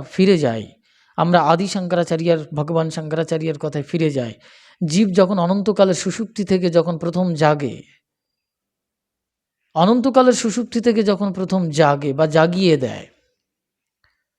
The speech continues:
তাকে গুরু বলা হয়, বা জেগে যান তাকে মুক্ত বলা হয়। তখনও পরামুক্তি যে কমপ্লিট অবস্থা, সেখানেই কিন্তু শেষ নয়।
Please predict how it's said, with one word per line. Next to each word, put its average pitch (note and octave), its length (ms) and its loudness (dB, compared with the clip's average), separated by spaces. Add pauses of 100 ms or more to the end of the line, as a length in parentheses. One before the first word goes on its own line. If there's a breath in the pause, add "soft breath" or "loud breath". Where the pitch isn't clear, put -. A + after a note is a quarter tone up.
(1700)
তাকে F3+ 200 2
গুরু E3+ 240 0
বলা G#2 240 -6
হয়, - 240 -14 (1900)
বা E3+ 120 4
জেগে G#3 340 4
যান D3+ 320 0
তাকে C3+ 220 -2
মুক্ত F3 340 -4
বলা A#2 260 -6
হয়। - 240 -16 (1800)
তখনও A#3+ 380 6 (160)
পরামুক্তি G3 680 2 (1200)
যে F3 140 2
কমপ্লিট F#3 500 0
অবস্থা, E3+ 440 -2 (120)
সেখানেই G3 440 -2
কিন্তু G3+ 220 -4
শেষ D#3 240 -4 (100)
নয়। F#2+ 260 -12